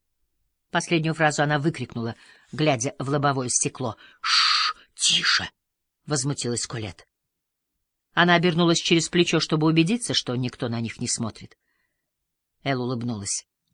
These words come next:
«Я скажу тебе, Колет. Я скажу тебе, что нам делать. Вернуться и сказать той женщине, что мы берем самый большой дом, который у нее есть».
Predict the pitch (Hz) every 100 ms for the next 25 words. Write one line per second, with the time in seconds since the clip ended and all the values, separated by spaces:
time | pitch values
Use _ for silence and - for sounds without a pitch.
0 | _ _ _ _ _ _ _ _ _ _
1 | _ _ 131 135 127 139 135 120 117 113
2 | - 113 95 - - _ _ _ _ _
3 | _ _ _ _ _ - 220 - 151 131
4 | 139 120 107 - 113 113 107 107 - -
5 | - _ _ _ _ _ _ _ _ -
6 | 143 175 151 185 240 294 - 320 - 190
7 | - 170 147 151 - 143 131 123 160 220
8 | - 254 254 - 160 151 147 135 135 131
9 | - - - 151 190 220 233 220 220 208
10 | 202 196 175 185 180 131 - 110 127 -
11 | 120 113 101 104 85 92 - -